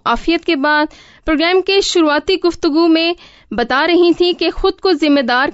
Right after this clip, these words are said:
کیسے بنائیں۔" جی ہاں، بالکل آپ ٹھیک کہہ رہی تھیں میڈم صبا نصیب،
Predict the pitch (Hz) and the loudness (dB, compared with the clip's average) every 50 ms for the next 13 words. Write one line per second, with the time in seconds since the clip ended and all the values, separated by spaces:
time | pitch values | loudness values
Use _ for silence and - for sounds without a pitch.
0 | - - 240 226 - - 311 277 220 226 196 185 175 156 117 - _ _ _ _ | -4 -4 -4 -4 -2 -2 -2 -2 0 0 -2 -2 -2 -4 -6 -8 _ _ _ _
1 | _ _ _ _ - 269 339 349 349 403 381 320 285 339 359 - 415 403 392 381 | _ _ _ _ -2 0 0 2 2 2 2 2 0 0 0 2 2 2 2 0
2 | 381 - - - 349 359 - - 349 330 370 302 277 262 247 - 294 311 311 285 | -2 -2 -2 -2 -2 -2 -2 -2 0 0 2 2 0 0 0 0 0 2 2 2
3 | 240 247 247 262 269 - - 269 233 247 240 233 226 233 - - 269 294 | 0 0 0 0 -2 -2 -2 -4 -2 -2 -2 -2 -2 -2 -2 -2 -2 -2